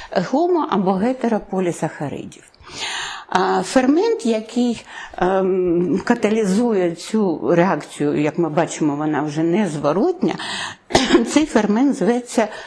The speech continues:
У Д Ф глюкозил пірофосфорилаза, тому що там пірофосфат утворився. Далі саме цей, е,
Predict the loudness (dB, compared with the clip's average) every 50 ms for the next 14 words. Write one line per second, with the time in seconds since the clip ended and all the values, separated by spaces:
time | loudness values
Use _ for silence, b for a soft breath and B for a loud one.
0 | B B -2 0 0 2 2 2 2 2 0 0 -2 -4 -8 -4 -2 0 0 0
1 | -2 -2 -4 -4 -4 -2 -2 -2 0 0 -2 -6 -10 -18 _ 0 0 2 2 2
2 | 0 0 -2 -4 -8 -16 -20 -20 _ -2 -2 -2 0 -2 -2 0 0 0 2 2
3 | 0 0 -2 -4 -6 -4 -4 -4 -4 -4 -6 -4 -2 -2 -2 -2 0 0 0 0
4 | 0 0 -2 -4 -4 -4 -10 -12 -12 -10 -12 -14 -12 -8 -6 -6 -6 -6 -10 -14
5 | -16 -20 -20 -20 _ -20 _ B B B B B B B B B B B B B
6 | B B B B B _ 0 2 2 4 4 2 2 2 0 -2 -6 -10 -16 _
7 | _ -14 -4 0 0 2 2 2 2 2 2 0 0 -2 -8 0 0 2 2 2
8 | 0 0 -2 -4 -6 -4 -4 -4 -4 -6 -6 -4 -2